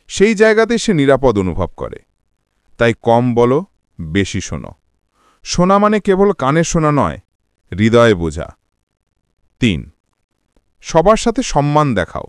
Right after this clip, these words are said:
ছোট বড় ভেদ না করে। প্রাচীন দার্শনিক অ্যারিস্টটল বলেছিলেন, "Respect is earned by giving it first।" ইসলামও বলে,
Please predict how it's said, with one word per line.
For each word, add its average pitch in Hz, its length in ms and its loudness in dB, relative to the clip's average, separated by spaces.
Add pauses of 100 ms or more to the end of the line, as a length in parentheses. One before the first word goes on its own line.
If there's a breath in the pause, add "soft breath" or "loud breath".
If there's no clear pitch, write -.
(560)
ছোট 196 240 2
বড় 233 280 6
ভেদ 139 260 2
না 95 200 -2
করে। - 220 -12 (960)
প্রাচীন 185 420 2
দার্শনিক 175 460 0
অ্যারিস্টটল 139 640 0
বলেছিলেন, 110 600 -2 (600)
"Respect 156 500 0
is 196 120 0
earned 160 460 0
by 151 160 4
giving 117 400 -2
it - 60 -10 (120)
first।" - 380 -12 (960)
ইসলামও 127 480 -2
বলে, 76 320 -4